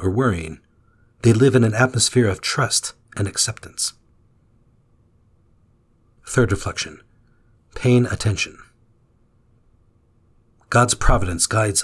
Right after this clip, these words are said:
all things. We know this through faith, and sometimes he sends a sign to say, "Yes, I'm indeed here." Once, a priest was driving down the road, and his thoughts were taken up with a difficulty he was having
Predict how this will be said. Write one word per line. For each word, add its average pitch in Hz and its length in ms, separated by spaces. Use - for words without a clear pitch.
all 117 180
things. 85 520
We 117 120
know 117 160
this 127 200
through 104 160
faith, - 400
and 113 100
sometimes 101 460
he 104 80
sends 104 240
a 98 40
sign 131 340
to - 100
say, - 320
"Yes, - 540
I'm 113 140
indeed 101 340
here." 95 300
Once, 123 340
a - 80
priest 127 300
was 110 120
driving 120 280
down 117 160
the 98 80
road, 104 320
and 117 120
his 113 120
thoughts 135 280
were 131 80
taken 127 320
up 117 160
with 104 100
a 107 60
difficulty 104 560
he 101 140
was 92 160
having 90 360